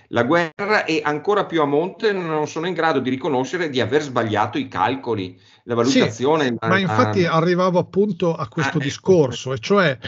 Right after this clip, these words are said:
Speaker 2: il fatto che il problema a monte di questo discorso della von der Leyen principalmente, che io non avrei mai rieletto dopo ciò che era, si era presentata a dire in Parlamento e che i fatti avevano smentito in maniera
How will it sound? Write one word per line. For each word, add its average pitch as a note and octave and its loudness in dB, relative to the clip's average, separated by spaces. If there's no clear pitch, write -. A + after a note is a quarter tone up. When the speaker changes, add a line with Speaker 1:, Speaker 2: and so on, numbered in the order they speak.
Speaker 2:
il F3+ 2
fatto - 2
che - 2
il F3 2
problema F#3+ 4
a E3+ 2
monte C#3+ 2
di A#2 -4
questo F3+ 0
discorso D3+ 0
della C#3 -2
von E3+ 2
der D#3 0
Leyen C#3+ 0
principalmente, C#3 -2
che C#3+ -4
io E3 4
non C#3 2
avrei C3+ 2
mai D3 4
rieletto D#3+ 2
dopo D#3+ 4
ciò G3+ 2
che - -4
era, D3+ -2
si - -4
era D#3 0
presentata D3+ 0
a - 0
dire D3+ 2
in B2+ -2
Parlamento D#3 0
e F3+ 2
che G3 0
i F#3 2
fatti A3 2
avevano E3+ 2
smentito F3 0
in D#3+ 2
maniera F3 2